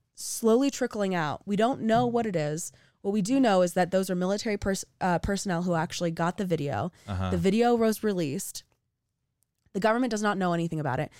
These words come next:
Speaker 1: As far as the Pentagon, Pentagon goes with, like, Grush and a lot of these videos and stuff that are coming out,
Speaker 2: Uh-huh.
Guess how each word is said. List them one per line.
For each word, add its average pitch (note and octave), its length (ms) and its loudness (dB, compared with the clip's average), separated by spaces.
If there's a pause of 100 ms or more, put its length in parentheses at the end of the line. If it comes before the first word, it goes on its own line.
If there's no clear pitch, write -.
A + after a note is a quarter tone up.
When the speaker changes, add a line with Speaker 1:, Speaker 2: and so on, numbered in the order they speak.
(200)
Speaker 1:
As - 100 -10
far C#4 120 4
as D#4 80 0
the D#4 80 -6
Pentagon, A#3 540 -2 (180)
Pentagon B3 420 -2
goes B3+ 260 0
with, G#3 160 -4
like, F3 220 -2 (600)
Grush G3 420 0
and G3+ 100 -2
a F3+ 40 0
lot E3+ 200 2
of A3 40 -4
these F#3+ 200 -4
videos G3 320 -2
and A3+ 120 -4
stuff G#3+ 160 -4
that G3 80 -2
are F#3 60 -2
coming F#3+ 200 -2
out, F#3 240 -2
Speaker 2:
Uh-huh. F#2+ 260 -4